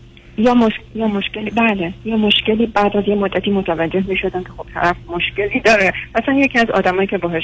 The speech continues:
آشنا شده بودم که مدت زیادی هم با خانواده‌اش رفت و آمد می‌کردم، می‌رفتم، می‌آمدم، متوجه شدم که اون، اه، پسر یه مشکل، اه، یه م-، این مشکل چند شخصیتی حاد داشت.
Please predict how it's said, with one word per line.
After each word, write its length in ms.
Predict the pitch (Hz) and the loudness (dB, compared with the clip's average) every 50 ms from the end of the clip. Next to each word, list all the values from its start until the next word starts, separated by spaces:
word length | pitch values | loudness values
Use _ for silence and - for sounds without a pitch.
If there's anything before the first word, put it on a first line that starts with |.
| - - | -6 -6
آشنا 220 | 170 165 - - 165 - - | -4 -4 -4 -2 -2 -4 -4
شده 180 | 175 175 170 | -4 -4 -6
بودم 340 | 170 - 170 - 165 165 170 - - - - - - - - - | -8 -8 -8 -8 -8 -8 -8 -10 -16 -20 -20 -20 -20 -20 -16 -12
که 100 | - - | -10 -6
مدت 400 | 175 175 170 180 180 180 208 202 | -4 0 2 2 2 2 2 0
زیادی 300 | 175 165 - - 175 180 | 0 0 -2 -2 -2 0
هم 100 | - 170 | 0 0
با 80 | 170 180 | 0 0
خانواده‌اش 440 | - 185 180 175 - - - 165 - - | 0 0 0 0 0 0 0 -2 -2 -2
رفت 240 | - 165 - - | -4 -4 -4 -4
و 20 | 180 | -4
آمد 240 | 170 175 175 165 - | -4 -2 -4 -4 -4
می‌کردم، 600 | - 175 175 - 180 170 175 165 170 180 196 208 | -6 -6 -4 -2 0 0 0 0 2 2 2 4
می‌رفتم، 520 | 202 196 175 156 151 156 - - 185 185 185 180 | 4 2 0 0 0 -4 -4 -4 -4 -4 -4 -2
می‌آمدم، 440 | 180 175 165 175 175 175 196 214 214 | -4 -4 -2 0 -2 -2 -2 -4 -4
متوجه 460 | 202 190 - 170 170 165 180 190 196 | -4 -2 0 0 0 0 -2 -4 -6
شدم 220 | 202 196 202 196 | -2 -2 0 0
که 80 | 202 - | 0 -2
اون، 160 | 196 190 190 - - - - - - - - - - - - - - - - - | -2 -4 -4 -6 -8 -14 -16 -16 -16 -16 -14 -14 -14 -12 -12 -12 -14 -14 -8 -2
اه، 260 | - 185 180 175 175 | 0 2 2 2 2
پسر 380 | 175 - 202 190 - - 185 196 196 | 0 -2 -4 -2 0 2 2 2 4
یه 60 | 202 196 | 2 2
مشکل، 380 | 185 185 - - - 196 185 | 2 0 0 2 2 4 4
اه، 760 | 202 196 190 196 190 185 - - 170 165 156 156 156 151 151 151 151 160 - - - - - - - - - - - - - - - | 4 4 4 4 4 4 2 2 2 2 2 2 2 0 -2 -4 -6 -10 -12 -14 -14 -16 -18 -18 -18 -18 -18 -16 -16 -14 -8 -2 0
یه 80 | 233 | 2
م-، 100 | 220 220 - | 2 2 4
این 640 | - 208 208 208 196 196 190 - - - - 185 196 | 4 2 2 2 0 -2 -2 -2 -4 -2 2 2 4
مشکل 280 | 202 - - 202 226 233 - | 4 4 2 2 2 4 4
چند 140 | 226 170 175 - | 4 4 4 4
شخصیتی 460 | - 180 - - - - 170 - 220 226 214 - | 2 0 0 0 -2 -2 0 2 2 2 2 2
حاد 160 | 233 196 180 - - | 0 0 0 -2 -6
داشت. 340 | - - - - - - - | -8 -6 -4 -4 -4 -4 -6